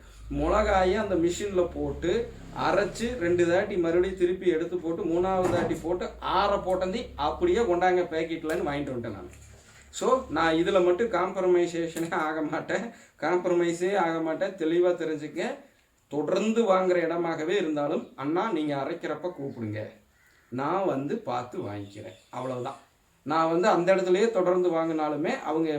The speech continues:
பேக்கெட் பண்ணி வச்சிருக்கிறத வாங்குறதுக்கு நான் தயாரா இல்லை. என்னுடைய பாலிசி இது. என் கண் முன்னாடி அரைக்கணும். அதுதான் வருஷத்துக்கு ரெண்டு தாட்டி தானே, நீங்க ஒண்ணும் பெரிதளவுல நேரம் கால விரயம் ஆக போறது இல்லைல்ல. என் அருமை சகோதரர்களே, நீங்க தான் உங்க வீட்டுல இருக்கிற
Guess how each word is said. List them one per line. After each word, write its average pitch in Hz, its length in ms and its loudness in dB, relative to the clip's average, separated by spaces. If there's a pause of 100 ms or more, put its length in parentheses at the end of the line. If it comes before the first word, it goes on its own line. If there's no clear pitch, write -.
பேக்கெட் 180 340 -2
பண்ணி 160 160 -2
வச்சிருக்கிறத 147 600 -6
வாங்குறதுக்கு 139 520 -6
நான் 131 380 -6
தயாரா 123 440 -6
இல்லை. - 160 -18 (140)
என்னுடைய 185 560 0
பாலிசி 151 480 -2
இது. - 160 -10 (460)
என் 143 200 -2
கண் 160 280 -2
முன்னாடி 180 360 2
அரைக்கணும். 165 480 -2 (320)
அதுதான் 247 440 4
வருஷத்துக்கு 233 480 2
ரெண்டு 214 240 2
தாட்டி 226 220 2
தானே, 165 280 4 (180)
நீங்க 175 200 4
ஒண்ணும் 185 360 0
பெரிதளவுல 208 640 -2
நேரம் 175 400 2
கால 170 280 0
விரயம் 165 380 -2
ஆக 151 180 -6
போறது 139 340 -8
இல்லைல்ல. 127 220 -6 (140)
என் 131 120 -8
அருமை 160 300 -2
சகோதரர்களே, 147 800 -4 (420)
நீங்க 190 340 0
தான் 208 220 0
உங்க 180 240 4
வீட்டுல 180 380 2
இருக்கிற 165 240 -4